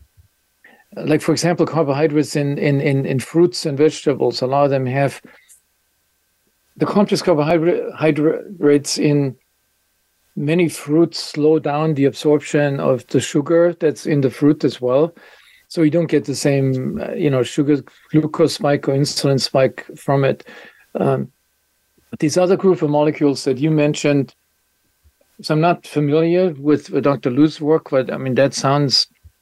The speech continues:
uh, you know, that this does make sense to me. But there's a, a whole other group of molecules, like turmeric, for example, which is also a very large molecule. And it, it belongs in the same category that, you know, you need the microbes to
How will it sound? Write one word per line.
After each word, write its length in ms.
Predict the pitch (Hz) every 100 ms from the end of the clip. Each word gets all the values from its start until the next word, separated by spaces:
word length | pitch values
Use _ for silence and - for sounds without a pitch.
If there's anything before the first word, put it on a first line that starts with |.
| _ _ _ _ -
uh, 60 | -
you 260 | - 160 151
know, 140 | 127
that 260 | 156 143 -
this 220 | 131 -
does 280 | - 147 135
make 180 | 135 -
sense 320 | 143 139 -
to 100 | 147
me. 280 | 147 147 139 _ _ _ _ _ _ _ _ _ _
But 120 | 165 151
there's 180 | 156
a, 80 | 180 - 285
a 140 | 190 135
whole 280 | 180 196 -
other 220 | 175 170
group 300 | 123 175 160
of 100 | 127
molecules, 640 | 143 160 151 139 131 120
like 180 | 131 123
turmeric, 540 | - 175 170 143 -
for 160 | - 151
example, 640 | - 147 147 - 123 120 _ _ _ _ _
which 140 | - 139
is 120 | 131
also 240 | 170 170
a 40 | 147
very 220 | 151 156
large 360 | 143 143 151 -
molecule. 680 | 139 147 135 - 127 - - -
And 340 | 147 139 127 - _ _ _ _ _
it, 220 | - - - 403
it 240 | - -
belongs 360 | 147 147 156 165
in 60 |
the 60 | 135
same 260 | - 151 143
category 720 | - 143 156 175 156 170 170
that, 340 | 165 135 - - -
you 60 | 147
know, 140 | 127
you 200 | 123 135
need 300 | 135 143 143
the 80 | 139
microbes 580 | 127 139 - 143 139 -
to 300 | 143 131